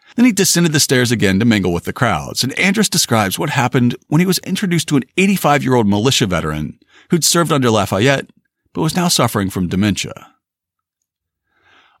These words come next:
Among the rest, the Venerable William Russell, now in his eighty-fifth year, was introduced to him.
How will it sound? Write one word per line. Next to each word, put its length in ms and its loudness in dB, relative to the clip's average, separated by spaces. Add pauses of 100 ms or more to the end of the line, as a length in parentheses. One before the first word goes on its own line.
(120)
Among 260 4
the 80 4
rest, 500 -2 (140)
the 100 -4
Venerable 440 2
William 440 2
Russell, 560 -4 (240)
now 200 0
in 40 4
his 160 0
eighty-fifth 460 -2
year, 400 -2 (140)
was 180 -2
introduced 460 0
to 120 -8
him. 220 -18